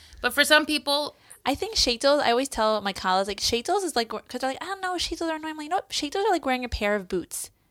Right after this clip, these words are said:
Speaker 2: right? You put boots on, you wear them outside. When you get home, you don't walk around your house in boots. It's not like a diss to the boots, but you take them off when you get home because
Speaker 1: Right.
Speaker 2: it's a little clunky."
Speaker 1: And when you're wearing flip-flops, which is like a mitpachad, you could just
Speaker 2: You just
Speaker 1: toss
Speaker 2: throw it
Speaker 1: them
Speaker 2: on.
Speaker 1: off. Right.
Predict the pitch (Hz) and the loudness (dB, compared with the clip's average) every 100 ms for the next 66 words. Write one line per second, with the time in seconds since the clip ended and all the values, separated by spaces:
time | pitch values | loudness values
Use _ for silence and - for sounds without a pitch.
0 | _ 226 277 277 - - - - 320 302 | _ 4 4 2 -10 -20 -20 -6 -4 -2
1 | 285 - 254 240 226 240 247 233 220 220 | -2 2 2 2 0 2 2 2 0 0
2 | 269 359 277 269 381 269 262 254 220 202 | -2 0 -2 -2 2 2 2 0 0 2
3 | 202 214 190 185 - - 247 - 285 233 | 2 0 -2 -4 -4 -2 0 0 0 0
4 | 226 233 - 190 190 214 285 302 381 359 | 2 0 -2 -2 -2 -2 -4 -4 -4 0
5 | 349 330 277 262 285 262 240 226 339 220 | 0 0 -2 0 -2 2 0 0 -6 -12
6 | - - 233 - 240 247 254 233 220 - | -16 0 2 2 2 2 2 0 0 0
7 | 226 240 247 254 247 294 339 - 208 190 | 2 2 2 2 0 -2 -2 4 6 6
8 | - 185 196 185 185 190 190 262 262 214 | 0 -12 -10 -6 -6 -6 -2 2 4 2
9 | 190 190 170 - 175 - _ - 202 165 | -2 -6 -10 -8 -10 -12 _ -4 2 6
10 | 247 226 190 180 180 - 175 131 | 8 8 8 6 2 0 0 0